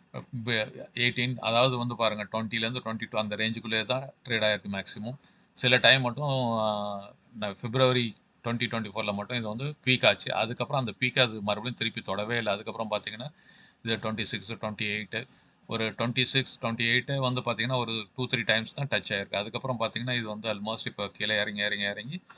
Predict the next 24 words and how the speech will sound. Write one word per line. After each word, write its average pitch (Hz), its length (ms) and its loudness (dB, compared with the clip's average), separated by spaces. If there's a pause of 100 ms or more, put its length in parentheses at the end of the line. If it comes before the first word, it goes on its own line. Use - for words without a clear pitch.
(200)
இப்ப 104 200 -4
almost 110 220 -2 (120)
பாட்டம் 104 320 0
எயிட்டீன் 110 420 -6 (640)
பாயிண்ட் 107 240 -2
எயிட் 104 180 -2 (100)
ஃபோருக்கு 127 280 0
வந்திருக்கு. 92 500 -10
இந்த 107 140 -4
ஸ்டாக் 113 320 0
ஃபர்தரா 107 460 2
இறங்குமா 104 280 -4
என்னன்னு 98 320 -10
பார்க்கணும். 92 380 -6 (600)
அ, 110 180 2
டூ 135 160 4
ஹண்ட்ரட் 135 200 4
டே, 127 300 4 (180)
டே, 117 100 0
டெய்லி 113 480 2
மூவிங் 117 320 0
ஆவரேஜ் 107 440 2
வந்து 104 220 -8
பாத்தீங்கன்னா, 110 320 -6